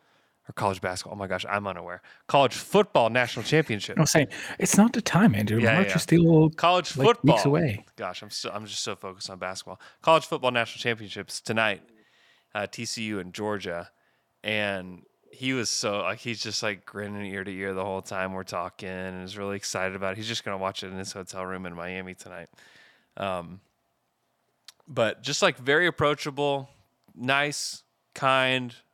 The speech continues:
Speaker 1: accommodating person. But also, when he's on the court, like, he will rip your face off.
Speaker 2: Yeah.
Speaker 1: And play, I think he is such a huge reason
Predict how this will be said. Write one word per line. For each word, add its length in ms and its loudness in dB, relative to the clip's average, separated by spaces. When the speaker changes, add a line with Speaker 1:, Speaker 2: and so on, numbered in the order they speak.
Speaker 1:
accommodating 840 2
person. 600 -4
But 200 2
also, 800 4
when 220 0
he's 180 4
on 160 4
the 80 -2
court, 460 0
like, 280 -4
he 160 -6
will 320 -2
rip 340 -4
your 80 -2
face 380 -4
off. 420 -8
Speaker 2:
Yeah. 260 8
Speaker 1:
And 220 -8
play, 340 0
I 200 4
think 640 -2
he 400 -2
is 140 2
such 320 0
a 80 2
huge 560 -4
reason 680 -6